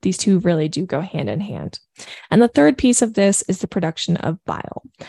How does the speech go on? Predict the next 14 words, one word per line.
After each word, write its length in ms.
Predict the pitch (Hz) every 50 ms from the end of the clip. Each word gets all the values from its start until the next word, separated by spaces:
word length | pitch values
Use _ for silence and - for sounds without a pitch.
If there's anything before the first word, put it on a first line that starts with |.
| - - - _ _
Bile 280 | - 180 185 202 233 247
is 120 | 262 262
produced 400 | - 269 247 220 208 196 - -
in 80 | 208 202
the 100 | 208 208
liver, 300 | 196 165 156 - 165 175
and 160 | 175 175 170
it's 140 | 160 - -
very 180 | 170 180 185
important 400 | 202 220 - - 185 - - 175
for 140 | - - -
the 40 | -
chemical 360 | - - 185 180 185 - 175
digestion 640 | 190 180 165 160 - 110 165 - - - 170 170 175